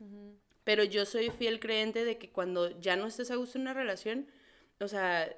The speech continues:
Speaker 2: sí duele y sí, o sea, sí, no quiere decir como que, que te des cuenta que no es,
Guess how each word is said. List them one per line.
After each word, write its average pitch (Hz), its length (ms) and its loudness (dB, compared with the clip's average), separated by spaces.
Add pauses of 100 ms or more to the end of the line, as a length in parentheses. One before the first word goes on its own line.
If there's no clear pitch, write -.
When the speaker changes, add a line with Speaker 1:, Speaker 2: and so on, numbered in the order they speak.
(240)
Speaker 2:
sí 233 560 0 (380)
duele 190 720 -2
y 185 80 -8
sí, 180 360 -10 (320)
o 208 80 -8
sea, 190 140 -6
sí, - 300 -10
no 202 260 -2
quiere 240 300 -2
decir 202 480 -4
como 226 280 -4
que, 190 120 -14
que 196 80 -4
te 190 140 -2
des 190 120 -4
cuenta 247 220 -4
que 226 100 -8
no 190 60 -8
es, 208 200 -12